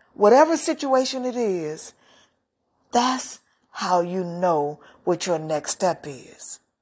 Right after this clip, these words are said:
But if you don't open your mouth and communicate, you're just stewing in your own pot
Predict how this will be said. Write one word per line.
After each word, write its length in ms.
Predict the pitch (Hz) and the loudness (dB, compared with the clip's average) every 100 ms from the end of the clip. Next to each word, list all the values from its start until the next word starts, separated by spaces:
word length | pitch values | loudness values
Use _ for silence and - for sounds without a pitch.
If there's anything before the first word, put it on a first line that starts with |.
| _ _ _ _ _ _ _ - - - | _ _ _ _ _ _ _ -20 -18 -14
But 120 | - 170 | 2 4
if 160 | 160 | 4
you 100 | 208 | 2
don't 180 | 285 285 | 2 2
open 220 | 262 285 | 2 0
your 140 | 285 269 | 0 4
mouth 300 | 277 269 269 | 6 6 4
and 120 | 240 | -4
communicate, 760 | 262 302 302 240 202 156 143 - _ _ _ _ _ _ _ _ _ _ _ _ _ _ _ _ _ _ | -4 -2 -2 -2 -4 -8 -8 -16 _ _ _ _ _ _ _ _ _ _ _ _ _ _ _ _ _ _
you're 120 | 175 | -8
just 220 | 165 165 | -4 -2
stewing 400 | - 208 196 190 | -2 0 0 0
in 80 | 175 | -2
your 180 | 165 143 | -4 0
own 240 | 165 165 | -2 -4
pot 300 | 160 - - | -10 -8 -8